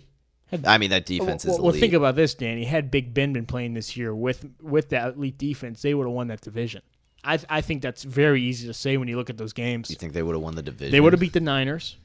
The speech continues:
Speaker 2: You think they would have overcame the Ravens?
Speaker 1: Yeah, they could have beat the Ravens in that, in the game that Justin Tucker won the game, um,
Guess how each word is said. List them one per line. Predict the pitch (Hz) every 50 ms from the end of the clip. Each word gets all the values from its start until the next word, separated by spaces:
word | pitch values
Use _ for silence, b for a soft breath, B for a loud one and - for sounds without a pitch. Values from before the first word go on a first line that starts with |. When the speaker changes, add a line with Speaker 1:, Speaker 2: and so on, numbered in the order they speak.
| _ _ _
Speaker 2:
You | -
think | - 92 85
they | 87 82
would | 87 85
have | 82 80
overcame | 80 78 76 - - 87 78
the | 73 65
Ravens? | 64 65 67 71 80 101 110 113 - 196
Speaker 1:
Yeah, | 208 170
they | 151 160 151
could | - - 180 160
have | 139
beat | 127 156 156 -
the | 165 143
Ravens | 147 147 143 139 143 135 120
in | 123
that, | 131 131 - -
in | 151 135
the | 131 127
game | - 139 143 143
that | 131 117
Justin | - 139 127 - - 117
Tucker | - 139 135 131 135 127
won | 123 120 117
the | 117
game, | 113 117 110 113 113
um, | 110 107 113